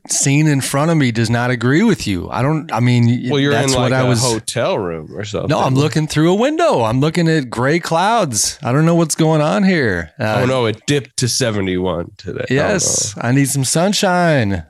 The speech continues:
Speaker 1: But in general, you are correct. I am not complaining, about the locale. And, uh,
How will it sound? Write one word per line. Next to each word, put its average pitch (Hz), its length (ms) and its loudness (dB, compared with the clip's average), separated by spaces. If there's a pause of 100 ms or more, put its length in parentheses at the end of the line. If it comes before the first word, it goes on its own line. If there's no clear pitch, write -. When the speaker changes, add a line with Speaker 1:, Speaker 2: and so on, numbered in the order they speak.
(100)
Speaker 1:
But 123 300 -2
in 123 140 2
general, 135 380 2
you 120 160 4
are 107 100 2
correct. 101 500 -2
I 90 60 -2
am 90 120 -2
not 120 480 -4
complaining, 92 520 -2 (460)
about 107 340 -4
the 104 80 -4
locale. 98 720 -2
And, 95 300 -10
uh, 85 380 -4